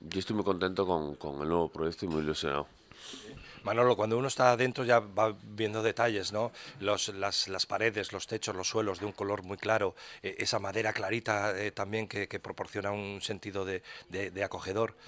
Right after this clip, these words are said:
Speaker 2: Bueno, muchos de tus clientes están acostumbrados a que en tus restaurantes se viven buenas, buenas referencias de vino. Aquí unos modernos botelleros, ¿no?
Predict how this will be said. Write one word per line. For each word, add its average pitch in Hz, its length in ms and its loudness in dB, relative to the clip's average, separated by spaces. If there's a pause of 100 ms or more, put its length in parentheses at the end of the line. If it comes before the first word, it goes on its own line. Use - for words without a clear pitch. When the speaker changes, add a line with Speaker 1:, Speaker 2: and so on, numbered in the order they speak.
(240)
Speaker 2:
Bueno, 120 180 2 (120)
muchos 117 380 0
de 120 160 0
tus - 200 -6
clientes 113 340 -2
están 120 240 4
acostumbrados 113 580 0
a 135 80 -2
que - 80 -6
en - 60 -4
tus 98 120 -2
restaurantes 98 520 0 (260)
se - 120 -8
viven 101 280 0
buenas, 104 460 0
buenas 113 280 4
referencias 104 460 0
de 95 100 0
vino. 110 280 0 (340)
Aquí 95 180 -8
unos 95 360 -6
modernos 101 360 2
botelleros, 101 460 2
¿no? 127 240 -4